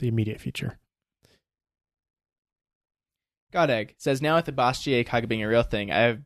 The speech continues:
Speaker 2: been thinking of other weapons that need an A cog. None. After thinking for a while, <laughs> I think the knife deserves an A cog the most.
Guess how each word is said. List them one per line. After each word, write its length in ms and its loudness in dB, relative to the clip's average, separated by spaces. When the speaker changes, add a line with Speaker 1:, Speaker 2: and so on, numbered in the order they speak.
Speaker 2:
been 160 -2
thinking 360 -4
of 120 -2
other 160 2
weapons 300 0
that 140 0
need 120 -2
an 100 -2
A 100 -2
cog. 240 -10
None. 240 -8
After 220 2
thinking 320 4
for 140 -2
a 60 2
while, 180 2
<laughs> 40 0
I 60 -4
think 200 0
the 80 0
knife 440 0
deserves 420 0
an 60 -2
A 120 2
cog 280 0
the 80 0
most. 420 0